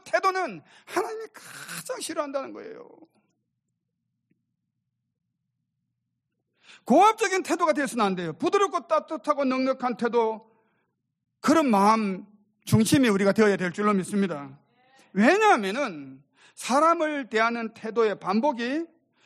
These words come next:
훗날 죽음의 순간에 마지막 얼굴에 나타나기 때문에 그렇습니다. 여러분, 우리가 마지막 순간에 하나님 앞에 갈 때 얼굴에 내 손으로 화장하고 가겠습니까? 성형수술하고 가겠습니까?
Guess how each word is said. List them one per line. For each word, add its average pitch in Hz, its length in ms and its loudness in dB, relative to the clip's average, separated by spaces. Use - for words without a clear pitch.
훗날 330 560 2
죽음의 320 440 -4
순간에 247 480 -2
마지막 220 580 0
얼굴에 285 480 0
나타나기 247 500 -4
때문에 165 300 -14
그렇습니다. 151 540 -18
여러분, 233 580 2
우리가 381 400 6
마지막 269 400 -2
순간에 240 400 -2
하나님 262 300 -2
앞에 208 200 -2
갈 202 140 -2
때 214 120 -10
얼굴에 226 680 0
내 247 180 6
손으로 415 400 2
화장하고 392 560 2
가겠습니까? 233 1160 -8
성형수술하고 370 920 2
가겠습니까? 220 1000 -4